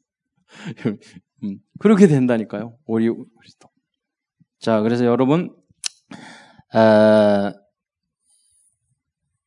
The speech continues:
여러분이, 음, 인류의 오만 가지 문제에 있지만 인류의 이 세 가지, 참, 세 가지, 지금 삼 장 이야기를 한 거예요.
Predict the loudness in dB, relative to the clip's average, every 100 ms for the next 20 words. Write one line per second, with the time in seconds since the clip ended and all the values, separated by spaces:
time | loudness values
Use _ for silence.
0 | _ _ _ _ -10 -8 -6 -2 -2 -4
1 | -12 _ _ -20 -20 -20 -20 _ _ -18
2 | -16 -16 -20 -20 _ _ _ _ _ _
3 | -16 -10 -6 -4 -2 -2 0 4 2 2
4 | -2 0 0 0 -6 -4 -2 0 0 0
5 | 2 2 0 -8 _ _ -14 -12 -4 -2
6 | 0 -2 -2 -8 -6 -6 -6 -8 -6 -6
7 | -8 -18 -14 -4 0 4 4 4 4 4
8 | 4 0 0 -2 2 4 4 2